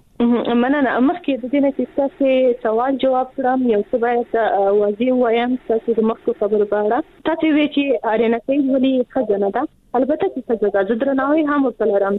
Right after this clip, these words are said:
سندره ویلو ته یې هم درناوی لرم، مخالفه ورسره نه یم. ولې تاسې کولی شئ چې یو مریض انجینر ته ویسئ، هغه یې تداوي کړي؟ په هیڅ صورت یې نشي کولی.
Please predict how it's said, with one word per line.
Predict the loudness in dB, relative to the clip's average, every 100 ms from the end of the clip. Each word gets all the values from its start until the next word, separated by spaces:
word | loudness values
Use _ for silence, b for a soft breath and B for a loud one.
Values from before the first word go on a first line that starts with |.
| -2
سندره | 0 2
ویلو | 2 2 0
ته | 0
یې | -4 0
هم | 0
درناوی | 2 -2 -2 0 0
لرم، | 0 0 0
مخالفه | 0 0 -2 0
ورسره | -2 0 -2 0
نه | 0
یم. | 0 -2 -8 B B -2
ولې | 0 2 2 0
تاسې | -2 -4
کولی | 0 2 2 0
شئ | -2
چې | 0
یو | 0 2
مریض | 2 0 0
انجینر | -2 0 0 0
ته | -2 -2
ویسئ، | 0 0 0 0
هغه | -2 -2
یې | -2
تداوي | -2 0 -2 -2
کړي؟ | -2 -2 _ b b
په | 0
هیڅ | 0 0
صورت | -2 0
یې | 0
نشي | 0 -2 -2
کولی. | 0 0 0